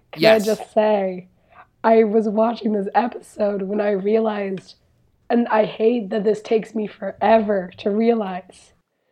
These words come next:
Speaker 1: I realized that human is a pun on human. And I was like, "Oh,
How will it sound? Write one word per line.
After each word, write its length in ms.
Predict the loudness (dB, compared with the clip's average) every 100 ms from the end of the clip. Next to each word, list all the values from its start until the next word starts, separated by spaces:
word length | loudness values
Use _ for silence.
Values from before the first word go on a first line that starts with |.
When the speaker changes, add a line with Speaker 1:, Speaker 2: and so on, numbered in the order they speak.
| _ _ _
Speaker 1:
I 100 | 2
realized 500 | 2 4 4 4 4
that 120 | 2 0
human 420 | -2 0 2 0
is 140 | -2
a 80 | -8
pun 520 | -14 -4 2 4 2 -4 -20 _ _ _ _ 2
on 220 | 2 2
human. 880 | -2 2 6 8 6 4 0 -10 -14 _ _ _ _ _
And 100 | -4
I 40 | -4
was 100 | 2
like, 260 | 0 0 2
"Oh, 640 | 6 8 6 4 -4 -10